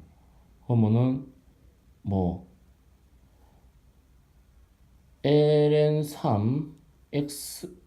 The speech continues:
마이너스 K 플러스 일 이퀄 영 이렇게 될 거고, 그죠? 아, 이거 곱하기다, 곱하기. 그 <clears throat> 삼이랑 곱하기가 아니고 엘엔 삼과 곱하기라고.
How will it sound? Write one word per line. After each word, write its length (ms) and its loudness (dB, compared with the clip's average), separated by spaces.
마이너스 1080 -2
K 720 -4
플러스 760 -6
일 380 0
이퀄 460 -4
영 240 2
이렇게 300 -10
될 220 -12
거고, 300 -16
그죠? 380 -4
아, 80 -6
이거 180 2
곱하기다, 640 -4
곱하기. 560 -10
그 300 4
<clears throat> 1000 2
삼이랑 420 4
곱하기가 340 0
아니고 220 -2
엘엔 200 2
삼과 320 0
곱하기라고. 640 -8